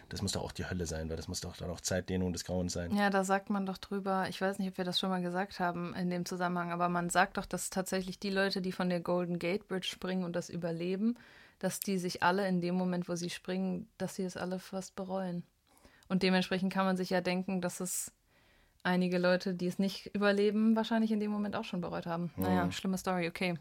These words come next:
Speaker 2: Das hat jetzt einen, einen traurigen Twist genommen. Okay, zurück
Speaker 1: Ja,
Speaker 2: zum
Speaker 1: oh. Krasters Hütte. Die Nachtwache ist am Stissel und die Stimmung ist negativ. „Wir leben in einem Land, in dem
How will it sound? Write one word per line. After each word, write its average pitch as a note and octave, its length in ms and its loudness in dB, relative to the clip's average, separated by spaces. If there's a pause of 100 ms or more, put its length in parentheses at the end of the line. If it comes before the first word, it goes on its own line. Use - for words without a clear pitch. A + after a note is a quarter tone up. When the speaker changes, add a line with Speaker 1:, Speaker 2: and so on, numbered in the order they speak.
(160)
Speaker 2:
Das - 160 -6
hat F3+ 160 -2
jetzt F3+ 160 -4
einen, F3+ 260 2
einen F3+ 340 0
traurigen A#3 480 8
Twist A#3+ 280 2
genommen. F3 260 0
Okay, F3 220 0
zurück F#3 180 10
Speaker 1:
Ja, F3+ 80 10
Speaker 2:
zum F#3+ 140 2
Speaker 1:
oh. D#3+ 160 4 (540)
Krasters G3 500 8
Hütte. C#3 280 4 (1500)
Die A2+ 60 2
Nachtwache C3 440 8
ist B2 100 4
am G#2+ 120 2
Stissel F3+ 840 6 (240)
und A#2+ 500 6 (680)
die A2+ 100 2
Stimmung F3+ 480 4
ist D#3 160 0
negativ. A#2 580 2 (360)
„Wir A#2+ 100 2
leben F2 320 0
in F#2+ 100 4
einem F2 120 0
Land, F2+ 180 0
in F#2+ 120 -2
dem F#2+ 200 0